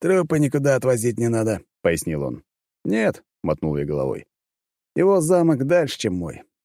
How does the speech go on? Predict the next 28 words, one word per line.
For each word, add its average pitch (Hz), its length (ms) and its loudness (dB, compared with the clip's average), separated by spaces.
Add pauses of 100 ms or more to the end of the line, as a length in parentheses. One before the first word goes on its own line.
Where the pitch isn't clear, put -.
так 160 200 2
что - 200 2
ему 135 300 2
придётся 131 400 0
везти 117 280 -4
тела 117 440 0
в 110 80 -4
Мальзаир 110 680 0
для 104 260 0
отчёта". 85 420 -4 (1080)
"А 175 80 0
к - 40 -10
тебе 202 180 2
стражники 202 460 0
сами 277 280 4
подъедут?" — 170 500 0 (120)
удивилась 87 400 -2
Алисия. 76 440 -4 (260)
"Да. 104 380 0 (640)
Не 117 80 2
зря 135 240 4
же 190 120 2
у 175 60 6
меня 139 300 2
налажен 120 420 0
контакт - 580 -2
с 110 100 -8
бургомистром". 131 720 -2